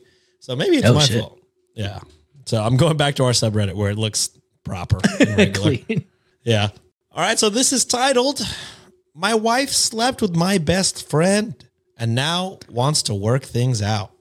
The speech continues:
Speaker 2: <sighs> I don't know. <laughs>
Speaker 1: Yeah.
Speaker 2: I'm not a fan of cheaters.
Speaker 1: No. Yeah. I
Speaker 2: Especially
Speaker 1: very
Speaker 2: habitual ones.
Speaker 1: Yeah. Third affair is pretty rough. I would say one is
Speaker 2: Hmm.
Speaker 1: bad. Two is,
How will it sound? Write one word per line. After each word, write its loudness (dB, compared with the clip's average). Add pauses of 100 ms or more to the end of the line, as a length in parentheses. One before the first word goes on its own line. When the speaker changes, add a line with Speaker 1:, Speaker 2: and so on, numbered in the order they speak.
(120)
Speaker 2:
<sighs> -20
I -4
don't -2
know. -4
<laughs> 2 (1000)
Speaker 1:
Yeah. 4
Speaker 2:
I'm 4
not 2
a -2
fan 0
of -4
cheaters. -10 (560)
Speaker 1:
No. 2
Yeah. 0 (220)
I -12
Speaker 2:
Especially 6
Speaker 1:
very 6
Speaker 2:
habitual 4
ones. -8
Speaker 1:
Yeah. -2 (340)
Third 2
affair 2
is 0
pretty 2
rough. 2
I -2
would 2
say 2
one 4
is 6
Speaker 2:
Hmm. 2
Speaker 1:
bad. 2
Two 4
is, -2